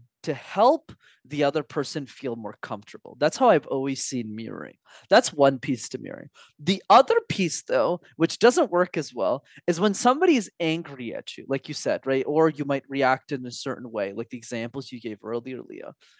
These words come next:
So you obviously don't wanna match that type of energy, or else you're adding gasoline to the fire.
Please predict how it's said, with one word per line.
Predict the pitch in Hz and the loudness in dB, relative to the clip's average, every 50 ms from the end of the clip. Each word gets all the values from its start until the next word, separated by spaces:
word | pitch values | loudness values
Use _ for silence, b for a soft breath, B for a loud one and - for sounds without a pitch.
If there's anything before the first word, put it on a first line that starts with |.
| b b | b b
So | b 226 | b -2
you | 240 180 220 - | 0 0 0 2
obviously | - 233 294 415 403 - - - 208 | 4 4 4 2 0 -6 -4 -4 -4
don't | 139 - 165 165 156 - | -2 0 2 2 2 0
wanna | 156 156 147 135 123 | -2 -2 -2 -2 -4
match | 120 113 117 120 120 127 127 - - - - | -6 -6 -4 -2 -2 -2 -2 -4 -6 -8 -4
that | 123 87 - - | -4 -4 -4 -4
type | - - - - | -6 -8 -6 -6
of | 113 110 | -4 -2
energy, | 113 113 131 151 180 180 - 226 269 302 - _ B B B B | -2 -2 -2 -2 -6 -8 -8 -8 -8 -8 -10 _ B B B B
or | - 143 143 | 2 4 6
else | 147 165 - - 165 | 6 4 4 2 0
you're | 156 - | 0 2
adding | 135 135 131 131 135 131 120 | 2 2 2 2 0 -4 -6
gasoline | 110 131 117 120 117 - - - 117 113 117 117 117 113 | -2 0 0 0 0 -2 -4 -8 -6 -6 -8 -8 -10 -10
to | - 127 | -10 -8
the | 92 82 | -8 -8
fire. | - - - - 67 64 62 60 - | -8 -8 -8 -8 -6 -6 -8 -12 -14